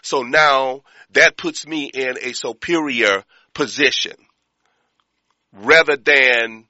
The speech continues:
comparing myself to Christ, where I'm gonna fall short every single time. See, I don't understand in the body of Christ, we have individuals with this kind of mindset.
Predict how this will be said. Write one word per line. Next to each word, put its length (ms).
comparing 640
myself 560
to 80
Christ, 600
where 260
I'm 180
gonna 180
fall 400
short 640
every 360
single 460
time. 540
See, 380
I 180
don't 200
understand 800
in 240
the 120
body 440
of 100
Christ, 760
we 200
have 480
individuals 840
with 220
this 180
kind 360
of 80
mindset. 720